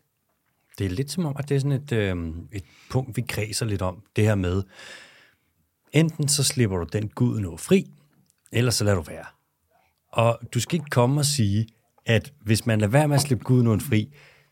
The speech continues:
så er det godt for biodiversiteten. Det er godt for det ene og andet. Fordi det er det ikke. Så skal man være ærlig og sige, "Vi vil faktisk skide på alt det her." Vi vil skide på de her fisk og alt det her. Kunne ikke være mere ligeglade.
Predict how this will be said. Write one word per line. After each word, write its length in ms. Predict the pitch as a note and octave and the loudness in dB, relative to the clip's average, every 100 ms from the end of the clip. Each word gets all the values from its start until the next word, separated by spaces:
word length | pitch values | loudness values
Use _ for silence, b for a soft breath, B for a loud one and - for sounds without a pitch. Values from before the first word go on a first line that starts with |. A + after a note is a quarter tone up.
| - | -8
så 160 | - | -2
er 40 | F#2 | -2
det 160 | A2+ | -2
godt 160 | - D#2 | -4 -4
for 140 | - | -6
biodiversiteten. 800 | F2 E2+ D#2 D2+ D2 - - - - | -8 -8 -8 -8 -10 -10 -12 -16 -6
Det 60 | A2 | -4
er 40 | |
godt 200 | - G2 | 0 0
for 120 | - | 0
det 120 | G2 F#2+ | -2 0
ene 140 | F#2 | 0
og 60 | E2 | -2
andet. 160 | E2+ b - | -4 b -6
Fordi 160 | D3+ | 0
det 120 | D3 | 4
er 80 | E3+ | 4
det 80 | C#3 | 4
ikke. 200 | F#2+ - _ | 0 -6 _
Så 80 | - | -2
skal 180 | D3 - | -2 0
man 160 | B2 F#2+ | 0 2
være 120 | F#2+ | 4
ærlig 320 | A#2+ D3 D#3+ | 6 6 6
og 60 | C#3 | 4
sige, 260 | C3+ C3 A#2+ b b b - | 4 2 2 b b b -4
"Vi 60 | |
vil 60 | C3 | -2
faktisk 280 | - C3 - | -2 -2 -2
skide 320 | - G#2 G#2 | -2 0 2
på 120 | G2+ - | 0 -4
alt 220 | - - | -16 -18
det 80 | - | -16
her." 140 | B2+ - _ _ - | -16 -18 _ _ 0
Vi 40 | |
vil 100 | C3+ | 2
skide 340 | C3+ - C#3+ D3 | 2 4 6 6
på 220 | C#3+ A2+ | 4 2
de 140 | - | 4
her 180 | A2 G2+ | 2 2
fisk 340 | E2+ C3 C#3 - | 2 4 4 2
og 140 | - | -4
alt 200 | A#2 A#2+ | -4 -2
det 80 | - | 0
her. 180 | A#2 A#2 B B - | 2 0 B B 0
Kunne 100 | C#3 | 2
ikke 100 | B2 | 4
være 120 | A#2+ | 4
mere 120 | A#2 | 4
ligeglade. 400 | G2+ G#2+ - F#2+ | 2 0 0 0